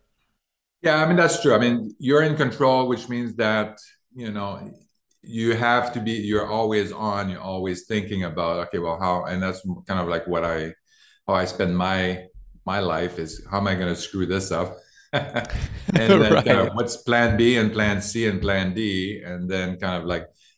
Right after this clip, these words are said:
Speaker 1: at the same time, how do we grow? Having to look at the economy and making your own decision. Uh,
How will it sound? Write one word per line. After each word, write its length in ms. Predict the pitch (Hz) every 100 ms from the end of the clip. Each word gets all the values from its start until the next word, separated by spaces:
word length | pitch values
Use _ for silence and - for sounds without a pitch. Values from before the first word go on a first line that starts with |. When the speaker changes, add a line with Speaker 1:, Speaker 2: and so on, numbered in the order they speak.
| -
Speaker 1:
at 80 |
the 80 | 101
same 300 | 98 113 101
time, 460 | 98 101 98 90 - _
how 120 | 107
do 100 | 104
we 120 | 101
grow? 760 | 95 95 104 104 104 101 104 - _ _ _
Having 260 | 98 101 98
to 80 | 101
look 160 | 101
at 120 | 92 87
the 80 | 98
economy 480 | - 107 104 92
and 100 | 87
making 260 | 90 90 92
your 140 | 87 87
own 140 | 87
decision. 600 | 85 - 101 90 85 85 - _ _ _ -
Uh, 520 | 95 92 87 85 85